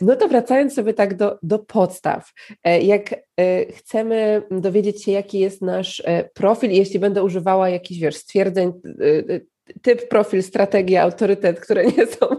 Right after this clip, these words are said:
<laughs> adekwatne czy coś, to możesz mnie na spokojnie poprawiać albo gdzieś tutaj, e, uświadamiać, jak to wygląda.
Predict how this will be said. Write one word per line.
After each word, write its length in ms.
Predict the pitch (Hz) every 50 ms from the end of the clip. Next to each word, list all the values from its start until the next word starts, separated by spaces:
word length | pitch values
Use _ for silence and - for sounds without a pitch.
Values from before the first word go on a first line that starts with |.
| - - -
<laughs> 200 | 403 330 - -
adekwatne 600 | 208 196 180 196 202 - - 208 208 208 202 190
czy 60 | 190
coś, 200 | _ - 196 190
to 120 | 196 190 180
możesz 300 | 185 185 180 185 175 185
mnie 260 | 180 180 170 160 - -
na 120 | 175 175
spokojnie 480 | 175 - - 165 - 185 180 180 180 175
poprawiać 520 | - - 160 - 190 185 175 175 160 165
albo 220 | - 165 160 165
gdzieś 200 | 165 160 160 -
tutaj, 320 | - _ 180 165 160 165 -
e, 160 | - 170 160
uświadamiać, 680 | - - 208 - - 220 196 262 175 156 156 165 202 175
jak 160 | 180 160 -
to 140 | _ 175 156
wygląda. 520 | 156 165 160 170 151 143 147 151 160 170